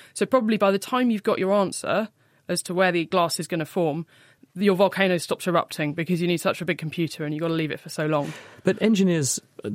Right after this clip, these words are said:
Speaker 2: can say, "Oh, don't fly when there's a volcano," but
Speaker 1: Yeah.
Speaker 2: pilots may not be able to avoid one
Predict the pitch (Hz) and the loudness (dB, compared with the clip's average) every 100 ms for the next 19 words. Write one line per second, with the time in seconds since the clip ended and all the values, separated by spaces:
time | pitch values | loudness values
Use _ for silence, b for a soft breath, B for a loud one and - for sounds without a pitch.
0 | 156 - 143 - 135 - 156 127 - 135 | -6 0 2 4 0 2 0 0 0 -2
1 | - - 127 117 104 _ _ - 123 120 | -2 0 0 0 -2 _ _ -2 0 2
2 | 117 113 107 95 113 - 147 120 101 95 | 2 0 0 0 0 2 0 2 0 0
3 | - - 160 135 117 - 135 127 127 - | 0 0 0 2 0 0 0 2 0 0
4 | 120 120 120 110 - 120 113 151 214 110 | 0 2 0 -2 0 0 2 2 2 0
5 | 90 | -2